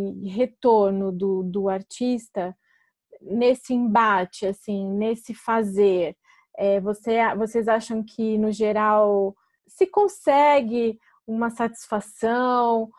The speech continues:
Ou você acha que o artista fica muito frustrado porque, de alguma maneira, ele tem que seguir uma coisa que não é o ideal? Vo-, como é que vocês acham que, que eles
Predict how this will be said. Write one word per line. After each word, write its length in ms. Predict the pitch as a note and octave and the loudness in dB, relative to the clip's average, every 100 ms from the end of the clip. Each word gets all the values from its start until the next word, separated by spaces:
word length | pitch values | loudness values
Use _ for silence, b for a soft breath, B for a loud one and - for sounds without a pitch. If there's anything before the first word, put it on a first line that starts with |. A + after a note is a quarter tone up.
| B B - | B B -2
Ou 220 | A#3 A3+ | 0 0
você 300 | A3+ A3+ A#3 | -2 -4 -2
acha 460 | A3 A3+ A3 A#3 A3 | 0 0 -4 -8 -10
que 420 | - A3 A3 G#3+ | -8 -6 -2 0
o 100 | G#3 | 0
artista 1000 | G#3 G#3 - A3 G#3+ _ A3 G#3 G3 F#3+ | -2 -8 -10 -8 -8 _ -4 0 0 -2
fica 300 | - G#3+ A3 | -8 -12 -6
muito 320 | G#3+ A3 A3 - | -4 -6 -8 -14
frustrado 1160 | G#3 - _ G#3+ G#3+ B3+ A3 G#3 F#3+ G3 F#3+ - | -18 -18 _ -6 -2 0 0 0 0 0 0 -4
porque, 460 | G3+ - A3 G3+ | -12 -6 0 0
de 180 | F#3 G3+ | 0 -4
alguma 300 | G3 G3+ G3 | -4 -4 -4
maneira, 500 | G3 F#3+ G3+ G3+ F#3+ b b - | -4 -2 0 0 -2 b b -10
ele 180 | G#3 G#3+ | -8 -6
tem 220 | G#3+ G#3+ | -4 -4
que 100 | G#3+ - | -6 -12
seguir 420 | G#3 F3+ G3+ G#3+ | -10 -6 -4 -2
uma 200 | G#3 - | -2 -4
coisa 380 | - G#3 G3+ G3 | -2 -2 0 -4
que 600 | - G#3 G3+ F#3+ F#3+ G3+ | -6 -4 -4 -2 -4 -4
não 260 | G3+ G3+ G#3+ | -4 -4 -2
é 180 | A3 G#3+ | 2 4
o 140 | G3+ | 2
ideal? 1040 | G3+ G3 G3 G3+ A#3 A#3+ A#3 A3+ A3 G#3 G#3 b _ | 2 0 2 2 4 4 4 4 2 0 -8 b _
Vo-, 260 | - A3+ - | -10 -10 -8
como 200 | - - | -10 -8
é 80 | - | -8
que 120 | F#4 | -4
vocês 360 | E4 D4 D#4 C4+ | -2 -2 -2 2
acham 340 | C4+ C4+ B3+ | 2 0 -8
que, 300 | - B3+ G#3+ - | -8 -6 -6 -6
que 140 | B3 | -4
eles 260 | A#3 A#3+ | -2 -4